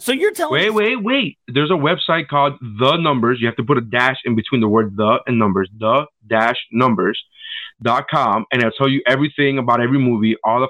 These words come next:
Speaker 2: financials, the breakdown, of every, of every movie. So you type in Enter the Ninja, where it says search in the middle there, in the middle page, and then that's where it comes up. And then you press other information,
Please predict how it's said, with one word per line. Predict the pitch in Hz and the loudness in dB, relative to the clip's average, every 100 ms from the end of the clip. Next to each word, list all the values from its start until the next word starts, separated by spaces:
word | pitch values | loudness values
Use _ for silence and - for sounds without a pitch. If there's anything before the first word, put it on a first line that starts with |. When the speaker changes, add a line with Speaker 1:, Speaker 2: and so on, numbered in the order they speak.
| 139 | 0
Speaker 2:
financials, | 127 131 123 - 76 - | 0 0 -2 -6 -12 -6
the | 104 | -4
breakdown, | 107 131 127 - - - - - 107 | 0 0 0 -2 -4 -6 -16 -6 -2
of | 104 | 0
every, | 104 117 117 - | 2 2 0 -2
of | 101 | 0
every | 104 104 | 2 2
movie. | 107 104 - - | 2 2 -2 -4
So | 98 | -4
you | |
type | 95 131 - | 0 -2 2
in | 131 123 - | 2 0 0
Enter | 117 104 | -2 0
the | |
Ninja, | 107 202 226 311 - _ _ _ _ | 0 2 0 -2 -4 _ _ _ _
where | 107 | -2
it | 104 | 0
says | 120 - - | -2 -2 0
search | 180 - | 0 0
in | 117 | -2
the | |
middle | 107 131 156 | 0 0 2
there, | 165 | 0
in | 165 | 0
the | |
middle | 120 123 | 0 0
page, | 120 170 220 180 - - - | 0 0 0 -4 -10 -12 -6
and | 107 101 104 | -2 0 2
then | 113 | 2
that's | 113 - | 0 0
where | 123 | -2
it | - | 0
comes | 131 123 | 0 0
up. | 120 | 0
And | 107 | 0
then | 120 | 0
you | 120 | 0
press | 123 - - | -2 -2 -4
other | 143 180 | 0 0
information, | 190 185 190 220 262 277 | 0 0 0 0 -2 -4